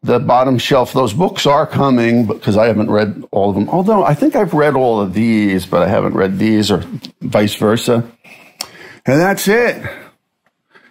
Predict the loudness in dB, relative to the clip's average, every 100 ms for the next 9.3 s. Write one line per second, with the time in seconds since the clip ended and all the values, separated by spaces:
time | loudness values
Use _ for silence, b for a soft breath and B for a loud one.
0 | B B _ _ -4 -2 2 2 2 0
1 | -4 -2 0 2 4 2 2 -2 B B
2 | B _ _ _ -6 -2 0 2 0 0
3 | 2 2 2 0 0 2 0 0 -4 -2
4 | -2 0 -2 -4 -4 0 0 0 -6 _
5 | _ _ b b b b _ -2 0 2
6 | 0 2 2 2 2 2 0 -4 -14 -20
7 | -20 _ -2 0 2 2 4 2 2 2
8 | -2 -2 0 0 0 -2 0 2 2 2
9 | -2 -6